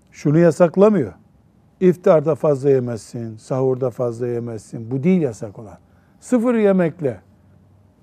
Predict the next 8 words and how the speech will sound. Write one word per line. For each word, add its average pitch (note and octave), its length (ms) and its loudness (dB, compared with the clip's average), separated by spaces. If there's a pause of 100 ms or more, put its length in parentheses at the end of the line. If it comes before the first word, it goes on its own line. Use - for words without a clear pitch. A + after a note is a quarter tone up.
hiç G3 160 -2
bozmadanmış E3 920 2
gibi C3+ 240 -4
sanki B2 500 -10 (540)
orucu C3+ 520 0 (540)
devam D3+ 400 4
ettirmeyi C3+ 720 -2
yasaklıyor. C3 680 -2